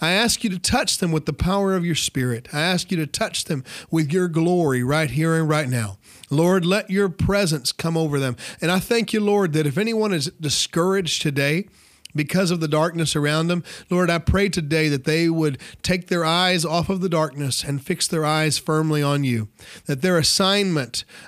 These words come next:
uh, to be a light in the dark place would truly, uh, change their perspective, change their perspective of their purpose here on this earth today. Lord, I ask you that you would encounter them, Holy Spirit, that you would take them deeper,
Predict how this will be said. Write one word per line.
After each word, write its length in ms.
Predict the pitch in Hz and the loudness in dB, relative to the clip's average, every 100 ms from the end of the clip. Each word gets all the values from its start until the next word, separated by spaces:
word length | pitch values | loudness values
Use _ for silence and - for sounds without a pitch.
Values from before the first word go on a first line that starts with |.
| - | -2
uh, 340 | 143 127 131 143 | 0 2 -2 -4
to 120 | 160 | -4
be 300 | 151 180 190 - - | 0 0 -2 -6 -4
a 80 | |
light 480 | 139 139 160 196 202 | -2 0 2 2 0
in 140 | 160 160 | -2 -2
the 100 | 151 | 0
dark 340 | 160 170 - | 0 0 -2
place 580 | 151 139 120 - - - - - _ | -2 -2 -2 -2 -4 -6 -16 -20 _
would 240 | 156 156 131 | 0 0 -2
truly, 680 | - 214 220 214 214 208 - - - | 0 2 2 2 0 0 -6 -12 -4
uh, 180 | 147 139 | -2 -2
change 580 | - - 208 208 196 | -2 0 2 2 2
their 160 | 160 185 | 0 0
perspective, 840 | - 151 - 175 156 - 143 - - _ - - | -2 -2 -2 -2 -2 -6 -10 -12 -20 _ -20 -8
change 340 | - 175 185 | -2 0 2
their 100 | 175 | 0
perspective 540 | 165 160 - 160 139 151 | -2 -2 -2 -4 -2 -4
of 100 | 139 | -2
their 140 | 143 | -2
purpose 540 | 135 190 202 - 131 - | 0 0 0 -2 -4 -2
here 200 | 156 151 | 0 0
on 60 | |
this 180 | 151 143 | 0 0
earth 220 | 139 143 | 0 -2
today. 400 | - 135 110 98 - _ - - | -4 -4 -6 -8 -16 _ -20 -2
Lord, 180 | 156 160 | 2 2
I 60 | 160 | 2
ask 380 | 175 180 - | 2 0 0
you 100 | 196 | 0
that 140 | 175 143 | 0 0
you 120 | 165 | 0
would 100 | 156 | 2
encounter 500 | 139 135 160 165 175 | 0 -2 0 0 2
them, 160 | 160 160 | 0 0
Holy 260 | 160 170 | 0 0
Spirit, 460 | 160 - 139 139 135 - - | -2 -2 -2 -4 -6 -16 -8
that 80 | 147 | -2
you 120 | 165 | 0
would 120 | 165 160 | 0 0
take 240 | 185 180 | -2 -2
them 160 | 196 156 | -4 0
deeper, 420 | 131 123 120 | -2 -4 -10